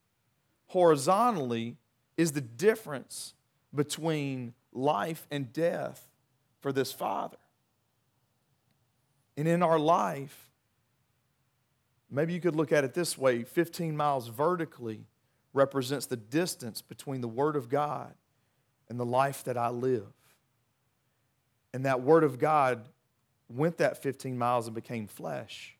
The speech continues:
so that I could live in the power of His Word.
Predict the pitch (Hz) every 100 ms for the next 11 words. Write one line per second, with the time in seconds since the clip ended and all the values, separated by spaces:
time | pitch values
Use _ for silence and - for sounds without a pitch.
0 | _ _ _ _ _ _ _ _ _ _
1 | _ _ - - 131 135 143 143 139 175
2 | 180 139 117 - - 151 131 143 123 120
3 | 151 -